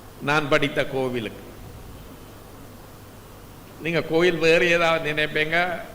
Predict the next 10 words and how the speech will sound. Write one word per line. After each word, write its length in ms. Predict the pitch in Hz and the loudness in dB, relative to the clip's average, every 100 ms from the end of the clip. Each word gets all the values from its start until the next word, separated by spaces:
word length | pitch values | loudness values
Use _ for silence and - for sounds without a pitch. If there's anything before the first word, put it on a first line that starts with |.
| - | -6
எனக்கு 440 | 131 139 165 165 | 0 0 0 0
தெய்வம் 460 | 143 160 165 185 185 | 4 4 6 2 0
எனது 320 | 165 156 147 | 0 0 0
பெற்றோர், 500 | 143 117 - 98 95 - - - - - - - - - - - | 0 -2 -2 -6 -6 -14 -18 -20 -18 -20 -20 -20 -20 -20 -18 -12
எனது 220 | - 139 | -6 0
அப்பா 320 | 135 131 214 180 | 0 2 4 4
அம்மா 260 | 170 160 | 4 0
தான் 140 | 156 165 | 2 2
எனது 300 | 156 143 - | 0 -2 -2
கடவுள். 420 | 131 127 120 | 0 0 -2